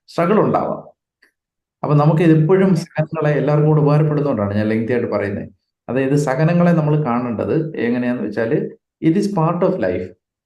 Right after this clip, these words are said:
Speaker 1: സഫറിങ്ങിനെ എന്തോ ഒരു വലിയ കാര്യമായിട്ട് കാണുന്നതിന് പകരം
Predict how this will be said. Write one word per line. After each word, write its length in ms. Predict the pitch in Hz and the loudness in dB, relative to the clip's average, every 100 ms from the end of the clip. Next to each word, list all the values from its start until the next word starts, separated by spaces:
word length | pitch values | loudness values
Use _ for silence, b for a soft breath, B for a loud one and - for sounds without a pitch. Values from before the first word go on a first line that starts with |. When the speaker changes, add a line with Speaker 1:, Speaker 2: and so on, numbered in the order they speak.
| _ | _
Speaker 1:
സഫറിങ്ങിനെ 680 | - - 151 170 185 190 190 | -10 0 2 4 2 2 2
എന്തോ 320 | 160 160 160 | 2 4 4
ഒരു 60 | 160 | 4
വലിയ 420 | 147 151 160 160 | 4 2 2 2
കാര്യമായിട്ട് 400 | 147 131 139 139 | -2 -2 -2 0
കാണുന്നതിന് 480 | 147 120 123 127 123 | -2 -2 -4 -4 -6
പകരം 560 | 107 92 110 151 - | -6 -4 -4 -4 -8